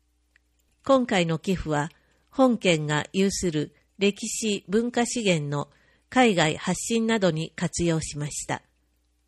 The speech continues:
今後も奈良ゆかりの企業からの寄付金を活用し、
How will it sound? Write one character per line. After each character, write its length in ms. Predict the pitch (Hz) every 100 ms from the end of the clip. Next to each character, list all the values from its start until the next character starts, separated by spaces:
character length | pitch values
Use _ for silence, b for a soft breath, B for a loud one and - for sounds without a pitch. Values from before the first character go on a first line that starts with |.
| _ _ _ _ _
今 220 | - 240 233
後 140 | 214
も 220 | 202 208 b b -
奈 360 | 262 226 165 -
良 60 | 185
ゆ 40 |
か 160 | - 220
り 140 | 208
の 200 | 196 185
企 260 | - 247 214
業 160 | 180
か 160 | 147 165
ら 120 | 147
の 240 | 143 147 b b b
寄 120 | -
付 160 | 185 233
金 300 | - 220 202
を 120 | 196 -
活 340 | - - 185
用 200 | 185 180
し、 360 | 165 - 165